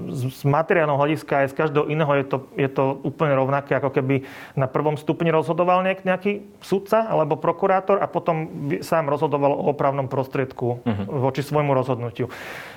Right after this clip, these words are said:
Speaker 1: vlastnému. No tak ako, ako, ako sme asi mohli očakávať, že rozhodne?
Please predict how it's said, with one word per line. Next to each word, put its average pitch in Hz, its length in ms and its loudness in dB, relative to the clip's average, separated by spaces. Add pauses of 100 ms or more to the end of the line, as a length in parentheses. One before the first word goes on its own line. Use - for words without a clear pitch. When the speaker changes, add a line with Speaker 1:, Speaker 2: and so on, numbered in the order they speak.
Speaker 1:
vlastnému. 127 480 0
No 123 160 -2
tak - 240 -4 (600)
ako, 147 320 0
ako, 156 200 0 (140)
ako 151 240 -2
sme 143 140 0
asi 139 160 -2
mohli 139 240 2
očakávať, 135 500 0
že 139 60 4
rozhodne? 127 400 0